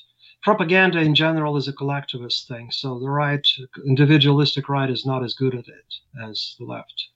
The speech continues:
uh, does. We can just do some counter propaganda, um, but they usually always initiate it, and we're just the reactionaries. We react. Uh, uh,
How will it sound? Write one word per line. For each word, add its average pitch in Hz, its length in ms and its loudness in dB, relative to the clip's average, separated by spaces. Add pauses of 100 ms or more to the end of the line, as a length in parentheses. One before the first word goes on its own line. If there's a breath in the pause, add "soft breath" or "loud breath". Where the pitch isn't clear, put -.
(100)
uh, - 140 -20 (120)
does. - 460 -6
We 131 160 2
can 123 260 -4 (440 loud breath)
just 127 300 4
do 123 380 4
some 117 480 0
counter 147 300 4
propaganda, 127 720 -10 (580 loud breath)
um, 131 500 4 (160)
but - 340 2
they 143 160 6
usually 127 460 2
always 135 380 2
initiate 131 580 0
it, 120 180 -6 (120)
and 113 240 -10
we're 123 220 -4
just 113 260 -6
the 120 100 -2
reactionaries. 117 800 -2
We 123 100 -6
react. 120 540 -6 (800 soft breath)
Uh, 131 80 -4
uh, 135 200 4